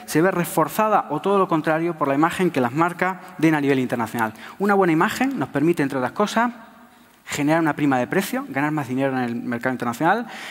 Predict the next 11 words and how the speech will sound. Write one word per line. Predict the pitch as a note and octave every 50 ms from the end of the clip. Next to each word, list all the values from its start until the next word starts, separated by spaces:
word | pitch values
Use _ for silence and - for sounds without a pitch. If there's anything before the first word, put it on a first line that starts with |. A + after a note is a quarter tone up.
| - -
nos | - D#3 D#3
permite | - E3 F3+ G3+ G3+ G3+
tener | F#3 F#3+ E3+ E3+ E3+ D#3+
mayor | D3+ D#3 D3 D3+ F3+ G#3 G3+ F3
valor | D#3 D3+ D3+ D3 C#3+
percibido | - C#3+ A#2+ - - C3+ E3+ G#3+ A3 C4+ A#3+
y | E3+ E3
este | D3+ - E3
valor | D3+ D3+ E3 F#3 F#3
se | - -
genera, | C#3 - - D3+ D#3+ E3+ F3+ F#3+